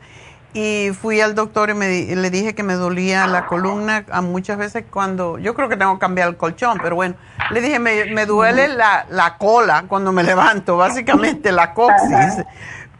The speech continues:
Speaker 1: Y me
Speaker 2: Sí.
Speaker 1: levanto de la cama y me duele hasta que empiezo a traba-, a, a hacer ejercicio o me caliento el cuerpo.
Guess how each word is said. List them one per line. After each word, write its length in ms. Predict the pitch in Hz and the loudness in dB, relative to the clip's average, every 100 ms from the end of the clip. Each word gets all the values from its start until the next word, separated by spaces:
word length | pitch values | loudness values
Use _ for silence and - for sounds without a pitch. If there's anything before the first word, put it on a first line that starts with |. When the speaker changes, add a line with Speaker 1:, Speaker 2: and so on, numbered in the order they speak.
| - - | -20 -10
Speaker 1:
Y 200 | 220 233 | -4 -2
me 120 | 226 | 0
Speaker 2:
Sí. 60 | 214 | 2
Speaker 1:
levanto 280 | 190 214 262 | 2 2 2
de 60 | |
la 140 | 277 262 | 0 2
cama 300 | 240 240 269 | 0 2 0
y 40 | |
me 200 | 233 190 | 0 -2
duele 580 | 170 175 185 233 285 - - | 0 2 2 2 -2 -4 -2
hasta 320 | 180 196 190 | -2 -2 -2
que 60 | |
empiezo 280 | 175 175 196 | -2 -2 -2
a 80 | 220 | -2
traba-, 300 | 262 262 240 | 0 2 2
a, 320 | - 202 175 | 2 2 2
a 40 | 165 - - | -2 -12 -12
hacer 320 | - 170 190 226 | -8 -4 -2 -2
ejercicio 1000 | 247 233 - 214 214 226 220 214 208 - | -4 -6 -8 -10 -6 -2 0 0 -2 -6
o 320 | 175 160 156 | -4 -4 -4
me 360 | 156 151 147 151 | -4 -4 -4 0
caliento 420 | 160 175 185 202 | 0 0 -2 -4
el 100 | 196 | -2
cuerpo. 440 | 208 190 - 185 | -2 -2 -4 -6